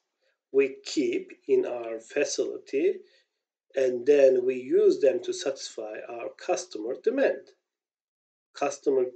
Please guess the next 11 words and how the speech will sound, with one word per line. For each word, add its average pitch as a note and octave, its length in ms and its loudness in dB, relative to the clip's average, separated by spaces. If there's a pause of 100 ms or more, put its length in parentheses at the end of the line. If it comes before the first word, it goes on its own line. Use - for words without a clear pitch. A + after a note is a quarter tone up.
(160)
could B2+ 240 0
be A#2+ 320 -2 (1080)
a B2 180 2
workshop E3+ 580 2 (340)
in B2 140 -2
our A#2 200 -4
manufacturing C#3 800 -4
plant F#3+ 420 -2 (520)
or C#3 400 4 (100)
an B2+ 200 -2
individual B2 920 -2